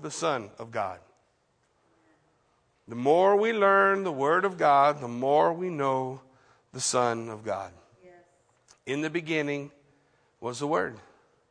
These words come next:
Speaker 1: Word was with God, and the Word was God, and the Word became flesh.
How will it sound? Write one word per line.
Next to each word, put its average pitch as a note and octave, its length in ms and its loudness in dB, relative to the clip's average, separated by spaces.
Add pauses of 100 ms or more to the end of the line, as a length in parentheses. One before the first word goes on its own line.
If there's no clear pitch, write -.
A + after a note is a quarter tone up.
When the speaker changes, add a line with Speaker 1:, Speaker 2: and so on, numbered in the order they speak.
(1600)
Speaker 1:
Word A#2+ 320 0
was C3+ 360 2
with C#3+ 280 -6
God, C#3+ 420 0
and A2+ 180 -10
the A2 60 -8
Word B2+ 300 -4
was C3 300 -4
God, C3 280 0
and B2+ 140 -8
the A2 60 -10
Word B2+ 380 -2
became B2+ 440 -10
flesh. - 600 -12